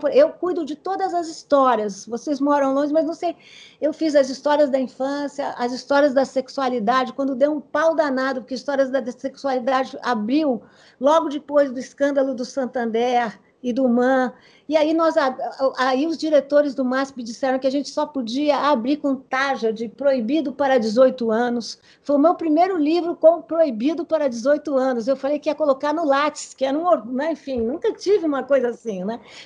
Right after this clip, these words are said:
Com tarja preta <laughs> mesmo. E aí, metade da população contra a gente, metade a favor. E aí você aprende a falar, sabe? Você aprende a se mo-, a se mostrar em público um pouquinho.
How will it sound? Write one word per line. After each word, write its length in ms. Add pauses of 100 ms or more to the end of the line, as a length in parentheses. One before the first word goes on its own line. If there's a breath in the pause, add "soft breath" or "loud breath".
Com 140
tarja 400
preta 500
<laughs> 0
mesmo. 480 (520 loud breath)
E 120
aí, 440
metade 720
da 120
população 520
contra 340
a 40
gente, 420
metade 480
a 40
favor. 260
E 40
aí 280
você 220
aprende 400
a 80
falar, 600
sabe? 300
Você 240
aprende 340
a 60
se 180
mo-, 120
a 240
se 160
mostrar 440
em 60
público 480
um 40
pouquinho. 280